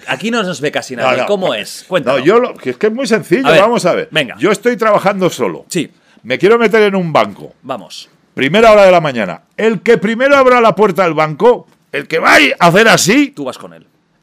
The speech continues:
Speaker 2: ese está quitando la alarma. Entra con él. Y ya espera a los demás empleados desde dentro del banco. Y los va recogiendo. "Hola, abajo, ven pa' aquí. Hola, abajo, ven pa' aquí".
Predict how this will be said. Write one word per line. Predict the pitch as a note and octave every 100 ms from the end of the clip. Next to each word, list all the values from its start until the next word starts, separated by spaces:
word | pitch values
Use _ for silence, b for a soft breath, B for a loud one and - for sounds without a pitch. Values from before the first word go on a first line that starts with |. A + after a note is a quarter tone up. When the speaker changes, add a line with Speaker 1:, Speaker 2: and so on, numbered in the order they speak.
| _ -
Speaker 2:
ese | B3 A3+ A#3+
está | - -
quitando | C4 C#4+ A3+ B3+ A#3
la |
alarma. | G3+ B3+ B3 G3+ - _ _ _ _ _ _ _ -
Entra | C#4 B3 G3+
con | D3+ A#2
él. | D#2 - _ _ _ _ _ _ _ -
Y | A2+
ya | C3+ F3+ B3 _ _ _
espera | D3+ - C#3+ D3+
a |
los | E3 D#3
demás | E3 E3
empleados | E3 E3 F#3 G3 A#3
desde | A3+ G3 G3
dentro | A#3+ F#3+
del | D#3
banco. | F#3+ B3+ F3+ C#3+ _ _ _ _ _ b b b b
Y | A#2
los | A#2+
va | D3+
recogiendo. | E3+ F3 D#3 D3+ E3
"Hola, | C#4+
abajo, | D4 D4 G#3+
ven | A#3 B3+
pa' | G#3
aquí. | A2 _
Hola, | B3+ C#4+
abajo, | C#4 F#3+ A3
ven | C4
pa' | A3
aquí". | D3